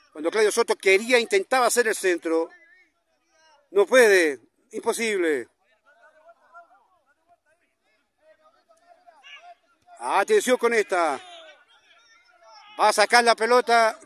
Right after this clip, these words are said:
el portero. El gemelo, Claudio. Hay un cabezazo.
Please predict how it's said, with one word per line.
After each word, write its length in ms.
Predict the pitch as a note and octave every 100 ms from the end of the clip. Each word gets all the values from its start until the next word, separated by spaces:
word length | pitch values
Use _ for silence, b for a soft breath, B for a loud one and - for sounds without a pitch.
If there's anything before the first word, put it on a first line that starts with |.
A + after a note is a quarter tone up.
| - -
el 160 | C4 A#3+
portero. 640 | A#3+ A#3 B3+ A#3 G#3 D#3 - _ _ _ _ _ _ _ _ _ _
El 120 | A#3
gemelo, 500 | - B3+ B3+ A3+ E3+
Claudio. 600 | D#3 C4 B3 A3 F3+ C3 _ _ _ _ _ _ _ _ _ D4+ F4+ F#4 F#4+ _ G#4 F#4+ F#4 _ _ A4+ A#4 - _ _ A#4+ G#4 _ _ _ B4 B4+ _ _ _ _ - - - - -
Hay 140 | A3+
un 60 | A3+
cabezazo. 760 | A3+ G#3+ A3 G#3 F#3+ D#3+ B2